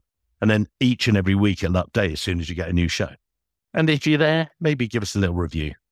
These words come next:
Five stars, I don't mind. Three or four, yeah, we, we'll be happy with whatever. And now,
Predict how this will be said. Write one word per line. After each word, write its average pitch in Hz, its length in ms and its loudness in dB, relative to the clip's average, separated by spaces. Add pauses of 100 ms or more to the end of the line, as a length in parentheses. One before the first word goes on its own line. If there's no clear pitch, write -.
(160)
Five 139 220 0
stars, 151 500 -4
I - 100 -8
don't - 180 -8
mind. 87 260 -6 (300)
Three 180 160 0
or - 20 2
four, 120 320 -2 (220)
yeah, 143 260 -2
we, 190 180 -2
we'll 170 160 2
be 147 120 0
happy 110 320 0
with 92 120 -2
whatever. 78 320 -6 (200)
And 175 200 4
now, 180 580 2